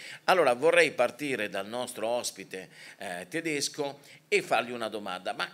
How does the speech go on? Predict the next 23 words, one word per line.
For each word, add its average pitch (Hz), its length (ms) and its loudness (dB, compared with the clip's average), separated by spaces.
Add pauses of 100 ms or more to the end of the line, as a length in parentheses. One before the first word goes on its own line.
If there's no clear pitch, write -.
come 202 240 -2
mai 95 440 -6
da 98 140 -4
alcuni 107 540 -6
anni, 110 520 -4 (320)
Veit, 120 340 0
hai 110 200 -4
deciso 139 540 -6
di 117 120 -6
raccontare 117 720 -2 (360)
proprio 131 360 -4
il 113 140 -8
territorio 123 1080 -2
italiano 95 880 -4 (240)
e 131 140 -6
ti 127 140 -16
ci 135 100 -6
sei 123 360 4
affezionato 113 720 -4
in 107 80 -8
maniera 104 360 -8
così 101 260 -12
forte? 87 640 -12